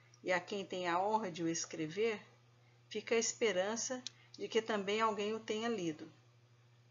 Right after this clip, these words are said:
Mas se não o leram, não faz mal. O livro é que é importante, fundamental, e é esse que devem ler. Maria João Covas.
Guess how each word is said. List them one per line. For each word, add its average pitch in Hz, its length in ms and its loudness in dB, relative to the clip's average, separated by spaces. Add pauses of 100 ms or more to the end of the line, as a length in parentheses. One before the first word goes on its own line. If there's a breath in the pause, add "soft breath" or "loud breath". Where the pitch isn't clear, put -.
(320)
Mas 240 220 0
se - 120 0
não 269 220 6
o 233 60 8
leram, 185 560 4
não 202 120 -4
faz 220 280 0
mal. 175 340 -4 (800)
O 196 120 -4
livro 226 360 0
é 247 60 4
que 254 120 0
é 247 60 4
importante, 240 720 0
fundamental, 208 880 -2 (480 soft breath)
e 202 80 -2
é 185 80 2
esse 214 300 4
que 233 140 -2
devem 208 340 2
ler. 156 280 -2 (1080)
Maria 202 580 4
João 214 320 -2
Covas. 160 760 2